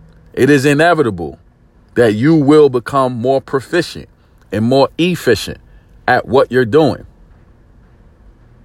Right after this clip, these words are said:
because you show up every single day.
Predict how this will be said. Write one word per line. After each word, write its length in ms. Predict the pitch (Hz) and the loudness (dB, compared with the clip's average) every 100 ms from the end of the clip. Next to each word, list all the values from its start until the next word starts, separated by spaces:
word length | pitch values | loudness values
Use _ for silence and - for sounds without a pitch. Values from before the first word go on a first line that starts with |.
| - _ _ _ - _ - | -20 _ _ _ -20 _ -14
because 320 | 101 101 127 | -8 -2 -2
you 80 | 120 | -2
show 480 | 117 - 143 143 147 | -6 -2 2 4 4
up 240 | 151 - - _ _ _ _ _ _ _ - | 4 0 -8 _ _ _ _ _ _ _ -4
every 520 | 143 147 123 123 101 92 _ | -2 0 -2 -6 -6 -12 _
single 640 | - - 143 139 110 87 - _ - 80 | -12 -2 -2 0 -2 -4 -10 _ -16 -2
day. 360 | 117 117 73 | 2 2 0